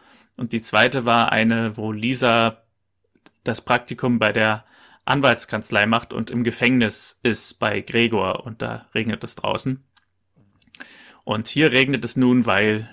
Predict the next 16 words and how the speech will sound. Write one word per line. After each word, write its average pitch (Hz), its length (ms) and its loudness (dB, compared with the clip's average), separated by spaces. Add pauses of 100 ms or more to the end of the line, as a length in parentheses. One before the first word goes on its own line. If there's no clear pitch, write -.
es - 200 -10
traurige 117 400 4
Stimmung 110 340 -2
sein 95 240 -2
soll, 95 260 -2
Regen 107 380 -2
in 101 100 -4
Eisenach. 98 460 -6 (320)
Marlene 135 320 4
und 127 100 0
Christian 123 380 -2
verlassen 123 400 0
die 120 140 -4
Villa 120 240 4
an 107 120 -2
einem 107 320 -4